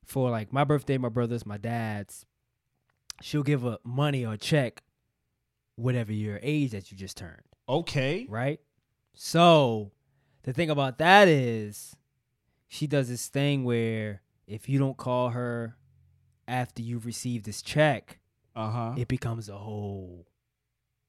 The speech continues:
Speaker 1: it becomes a big, a
Speaker 2: A
Speaker 1: big
Speaker 2: issue.
Speaker 1: So I'm dealing <laughs> she's, like, mad
Speaker 2: Over,
Speaker 1: at me.
Speaker 2: over thirty, over
Speaker 1: Yeah.
Speaker 2: thirty-two dollars.
Speaker 1: <laughs> She's, like, mad at me right now. It's like, 'cause it's like, I get it, and it go like, "All right, well,
Speaker 2: C-,
Speaker 1: I'll,
Speaker 2: 'cause when
Speaker 1: I'll"
Speaker 2: you put it in perspective,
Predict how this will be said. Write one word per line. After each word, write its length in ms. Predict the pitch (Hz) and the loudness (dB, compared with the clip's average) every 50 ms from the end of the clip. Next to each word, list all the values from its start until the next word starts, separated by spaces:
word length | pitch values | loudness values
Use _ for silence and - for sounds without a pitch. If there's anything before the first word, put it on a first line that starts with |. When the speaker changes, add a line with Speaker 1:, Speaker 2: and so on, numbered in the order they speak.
| _ _ _ _ - | _ _ _ _ -14
Speaker 1:
it 120 | 120 113 | -10 -8
becomes 300 | 127 - - 107 101 95 | -8 -8 -8 -10 -10 -10
a 80 | 98 92 | -10 -10
big, 180 | 101 98 92 - - - | -10 -12 -12 -16 -20 -20
a 60 | - 95 | -18 -14
Speaker 2:
A 40 | |
Speaker 1:
big 200 | 98 107 117 - | -10 -8 -6 -2
Speaker 2:
issue. 320 | 156 165 143 - - 95 90 104 - _ _ _ | -2 -2 -2 -4 -6 -10 -12 -16 -20 _ _ _
Speaker 1:
So 160 | - - - 120 | -10 -8 -4 0
I'm 220 | 117 139 147 143 | 0 0 2 2
dealing 260 | 135 143 143 139 151 - - - - - - - - | 0 0 2 2 0 -2 -2 -6 -10 -10 -10 -10 -8
<laughs> 340 | - 285 240 - - - - | -2 -2 -2 -2 -2 -8 -8
she's, 160 | - - 175 151 | -4 -2 0 0
like, 140 | 147 113 120 | 0 0 2
mad 140 | 147 160 139 | 2 2 4
Speaker 2:
Over, 80 | 139 | 4
Speaker 1:
at 140 | 143 147 151 | 2 4 4
me. 80 | 160 160 | 4 4
Speaker 2:
over 80 | 151 143 | 4 4
thirty, 260 | - 175 170 156 147 - - | 4 4 4 4 2 0 -2
over 160 | 147 143 135 | 0 0 2
Speaker 1:
Yeah. 220 | 240 247 240 220 160 | 8 10 10 10 10
Speaker 2:
thirty-two 180 | 135 - 143 | 8 4 2
dollars. 640 | 143 147 135 - 247 - - - 240 - - 240 - - - - | 4 6 10 10 10 10 12 10 8 8 8 6 4 4 0 -16
Speaker 1:
<laughs> 60 | - | 0
She's, 200 | - 247 247 202 | 2 4 8 10
like, 180 | 208 185 165 | 10 10 8
mad 220 | 143 135 135 143 147 | 8 4 4 6 6
at 100 | 151 156 | 6 4
me 80 | 165 165 | 4 6
right 180 | 165 170 165 165 | 6 6 6 6
now. 400 | 175 180 185 190 196 196 202 208 | 6 6 6 8 8 8 8 6
It's 120 | 180 147 | 6 4
like, 200 | 147 143 139 143 | 4 4 4 4
'cause 500 | - - - - - - - - 226 226 240 | 2 0 0 0 0 0 6 8 8 8 10
it's 60 | 233 | 10
like, 240 | 247 240 240 240 - | 12 12 12 12 10
I 140 | 190 226 226 | 10 8 8
get 240 | 214 185 240 269 262 | 10 10 12 12 12
it, 100 | 254 208 | 12 12
and 80 | 214 220 | 12 8
it 80 | 214 | 10
go 160 | 196 214 208 | 10 12 12
like, 280 | 196 190 180 170 165 - - - - _ _ _ - | 12 12 12 10 10 6 -2 -16 -20 _ _ _ 0
"All 100 | 147 143 | 2 4
right, 80 | 139 | 4
well, 160 | 131 127 127 - | 4 4 4 4
Speaker 2:
C-, 60 | - | 8
Speaker 1:
I'll, 160 | 170 175 175 | 10 10 10
Speaker 2:
'cause 100 | 190 160 | 10 8
when 80 | 165 190 | 8 6
Speaker 1:
I'll" 40 | 196 | 6
Speaker 2:
you 80 | 196 | 6
put 160 | 151 233 247 226 | 6 8 8 8
it 40 | 208 196 | 8 8
in 80 | 185 | 8
perspective, 680 | 147 185 165 139 - 226 226 214 - - 165 147 131 | 6 6 4 6 6 6 6 6 6 6 4 4 4